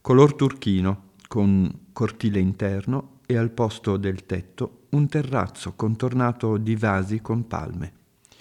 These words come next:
Un rifugio ideale. Tutti all'epoca mi sconsigliarono l'acquisto.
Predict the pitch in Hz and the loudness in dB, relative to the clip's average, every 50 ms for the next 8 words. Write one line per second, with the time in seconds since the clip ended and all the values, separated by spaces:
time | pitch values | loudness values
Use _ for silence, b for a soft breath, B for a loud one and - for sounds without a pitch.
0 | B B B B B B B B B B - - 127 123 127 139 135 - 156 156 | B B B B B B B B B B -2 2 2 4 4 2 2 2 0 2
1 | 131 127 123 107 104 98 101 110 113 98 85 85 85 85 90 95 - - - _ | 4 6 6 6 6 6 4 4 4 4 4 2 2 0 0 -2 -4 -8 -16 _
2 | _ _ _ _ - - _ _ _ _ - 165 151 - - 123 107 95 95 95 | _ _ _ _ -20 -20 _ _ _ _ 0 0 0 2 2 2 4 4 4 4
3 | 98 95 95 - 98 - 107 98 101 95 92 - - 98 92 95 - - 101 95 | 2 2 0 -2 -2 0 2 2 2 2 0 0 0 0 0 0 -2 -2 0 2
4 | 95 90 87 92 92 90 90 90 90 92 - - 85 - - - 95 | 2 2 2 2 2 2 0 0 -2 -2 -4 -6 -6 -6 -6 -6 -6